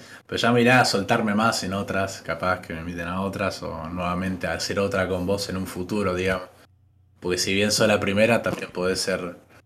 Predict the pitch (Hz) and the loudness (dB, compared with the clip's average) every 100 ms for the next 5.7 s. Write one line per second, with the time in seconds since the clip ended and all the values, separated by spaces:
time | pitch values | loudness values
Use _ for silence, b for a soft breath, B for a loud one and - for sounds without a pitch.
0 | _ _ _ _ _ _ 90 87 104 113 | _ _ _ _ _ _ -4 0 2 2
1 | - 98 90 87 92 87 87 90 87 98 | 2 0 -2 -2 -2 -2 -4 -2 0 0
2 | - 95 92 101 98 95 90 87 - 95 | 0 0 0 4 4 4 2 0 -2 -4
3 | 95 95 101 92 95 101 107 117 120 104 | 0 2 4 4 4 4 4 6 4 4
4 | - 90 90 95 - 95 98 107 98 95 | 0 -4 -2 -2 -2 2 4 4 2 0
5 | 92 98 127 110 87 90 | -2 2 4 2 -2 -8